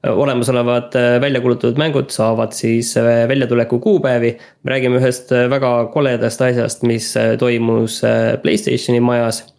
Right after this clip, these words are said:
Ja siis, äh, Rainer tahab väga, väga rääkida Lego Fortnite'ist ja kogu sellest asjast. Ma pean tunnistama, et mina ei ole ise sinna sisse jõudnud minna,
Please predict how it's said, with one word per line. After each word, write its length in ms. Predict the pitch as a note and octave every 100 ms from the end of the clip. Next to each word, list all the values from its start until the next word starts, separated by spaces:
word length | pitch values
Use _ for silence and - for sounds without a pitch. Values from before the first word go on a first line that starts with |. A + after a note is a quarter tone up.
| _ _ _ -
Ja 640 | B2+ C3 C#3+ C#3 C3+ C3+
siis, 640 | B2+ E3 E3+ D#3+ C#3+ - C#3
äh, 280 | C3+ B2+
Rainer 380 | B2+ G#3 C#3 A2+
tahab 220 | A2+ G#2+ A#2+
väga, 280 | D3 B2+ -
väga 220 | C#3+ B2+
rääkida 400 | A#2+ A2+ - A2+
Lego 300 | B2 D3+ G#2
Fortnite'ist 720 | G#2 C#3 C3+ - A2+ A2 A2
ja 40 | -
kogu 160 | B2+
sellest 180 | A#2 A2
asjast. 220 | C#3 B2+
Ma 100 | B2
pean 80 | B2+
tunnistama, 340 | D3+ C#3 - A#2
et 80 | D3
mina 200 | D3 A#2+
ei 60 | D3+
ole 40 |
ise 120 | C#3+
sinna 140 | B2 B2
sisse 240 | E3+ -
jõudnud 160 | B2 C#3
minna, 240 | B3 C#3+